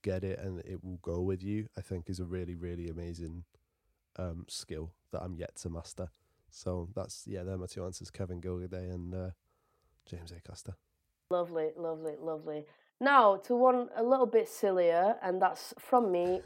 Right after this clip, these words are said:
Speaker 1: <laughs>
Speaker 2: to you, and I want to know how you make your coffee at home. Do you put your milk in first? Do you put your water in first? Uh, yeah, tell me about it.
Speaker 1: <laughs> That's amazing questions.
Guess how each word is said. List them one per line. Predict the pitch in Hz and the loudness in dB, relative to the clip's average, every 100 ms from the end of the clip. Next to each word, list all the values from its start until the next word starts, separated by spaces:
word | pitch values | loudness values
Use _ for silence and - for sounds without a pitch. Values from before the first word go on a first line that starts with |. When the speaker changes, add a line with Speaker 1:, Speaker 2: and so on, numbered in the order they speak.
| - | -6
Speaker 1:
<laughs> | 139 | 0
Speaker 2:
to | 247 | 4
you, | 214 175 170 170 170 | 4 4 4 2 2
and | 180 175 | 0 2
I | - 202 | 8 10
want | 202 185 180 | 10 6 2
to | 175 | 2
know | 165 160 156 160 | 4 6 6 4
how | 170 170 | 6 6
you | 170 175 170 | 6 4 2
make | 160 160 | 2 2
your | 165 156 | 2 2
coffee | 156 156 - 160 | 2 -2 0 0
at | 151 | 2
home. | 156 147 147 147 - - | 2 2 0 -4 -12 -2
Do | 196 | 2
you | |
put | 202 233 | 6 8
your | 220 | 10
milk | 220 214 | 8 8
in | 220 208 | 6 10
first? | 214 214 214 | 12 12 10
Do | 208 | 0
you | |
put | 220 202 | 2 4
your | 202 | 2
water | 196 208 196 302 | 8 8 8 6
in | 294 | 2
first? | - 302 302 302 - - - - - _ | 6 8 8 4 -8 -16 -18 -18 -20 _
Uh, | - 180 175 | 8 10 10
yeah, | 170 160 - - | 10 6 4 2
tell | 170 | 6
me | |
about | 170 160 160 | 8 8 6
it. | - _ _ - | 2 _ _ -4
Speaker 1:
<laughs> | 127 - - - 143 - 160 - 147 - | -4 -4 -6 0 2 6 4 6 2 4
That's | 165 127 123 | 0 2 2
amazing | 120 123 131 117 101 | 4 4 4 2 2
questions. | 104 95 104 87 90 | 0 0 -2 -2 -2